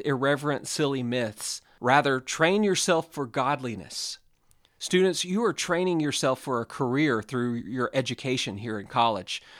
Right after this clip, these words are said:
but don't ignore the most important training, the spiritual training. Use this time to grow in the knowledge of God through His Word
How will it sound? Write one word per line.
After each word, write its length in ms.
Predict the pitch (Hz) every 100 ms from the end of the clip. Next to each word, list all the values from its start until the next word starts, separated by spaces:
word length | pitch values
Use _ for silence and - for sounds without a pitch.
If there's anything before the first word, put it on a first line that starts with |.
| - -
but 240 | 156 147
don't 360 | 170 208 240 -
ignore 480 | 202 175 165 165 165
the 120 | 135
most 480 | 127 135 135 - 143
important 500 | 123 - 120 107 -
training, 540 | - 101 98 82 98 - - -
the 100 | 127
spiritual 760 | - - 156 156 147 - 107
training. 640 | - - 107 95 85 - - _ _
Use 320 | 151 196 214
this 180 | 254 208
time 260 | 190 190 170
to 120 | 135
grow 320 | 135 156 175
in 80 | 165
the 80 | 139
knowledge 420 | 139 151 165 151
of 140 | 131
God 400 | 147 151 147 117
through 160 | 135 123
His 200 | 160 139
Word 560 | 117 131 156 123 107